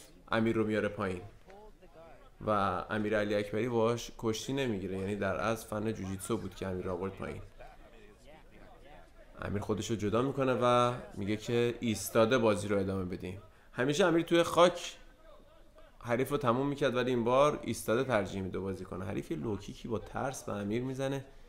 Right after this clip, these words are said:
و امیر هم می‌خواد بهش حمله بکنه. همونطور که می‌بینیم بازی‌ها در ایستاده ادامه پیدا می‌کنه. یه جب پانچ با چه، امیر چه آپرکاتی می‌زنه به صورت حریف. یه دونه اوورهند محکم،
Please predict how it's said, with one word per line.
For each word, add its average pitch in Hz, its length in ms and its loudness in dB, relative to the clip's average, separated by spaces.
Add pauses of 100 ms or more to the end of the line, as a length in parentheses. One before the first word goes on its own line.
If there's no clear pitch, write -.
(1080)
و - 20 -2
امیر 95 320 -2
هم 117 80 0
می‌خواد 117 480 -2
بهش 104 500 0
حمله 113 340 2
بکنه. 95 380 -2
همونطور 110 260 0
که 110 160 -6
می‌بینیم 104 300 -2
بازی‌ها 110 340 0
در 113 220 -2
ایستاده 101 460 0
ادامه 120 200 0
پیدا 131 220 0
می‌کنه. 123 320 -2
یه 127 320 4
جب 95 240 4 (100)
پانچ 117 420 0 (1200)
با - 80 4
چه، - 200 12
امیر 240 180 12
چه - 100 12
آپرکاتی 240 540 12
می‌زنه 330 180 12
به 330 100 12
صورت 330 240 12
حریف. 330 200 12
یه 349 80 12
دونه 339 200 10
اوورهند 302 480 12
محکم، 302 800 12